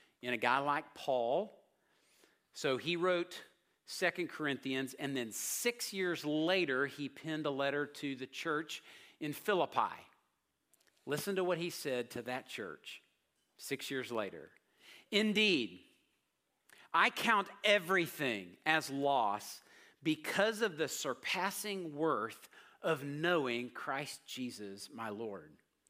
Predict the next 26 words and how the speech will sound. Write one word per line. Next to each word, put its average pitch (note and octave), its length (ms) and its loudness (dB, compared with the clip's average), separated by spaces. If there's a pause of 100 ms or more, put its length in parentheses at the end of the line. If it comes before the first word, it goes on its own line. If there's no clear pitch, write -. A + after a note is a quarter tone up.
(460)
For F3+ 280 2
his G3 380 2
sake, C3+ 500 2
I F3+ 140 6
have G#3 140 2
suffered G3+ 420 0
the F3+ 80 2
loss F3 360 2
of E3 100 -2
all F#3 220 2
things F#2 540 -10
and E3 140 0
count - 260 2
them A3 100 2
as D#3 160 0
rubbish E3 680 2 (280)
in F3+ 140 4
order G#3 260 4
that F3+ 200 2
I A3 200 4
may G3+ 200 2 (120)
gain A#3+ 580 2 (220)
Christ E3+ 920 0 (220)
and G3 140 6
be G3 100 4
found A#3 500 4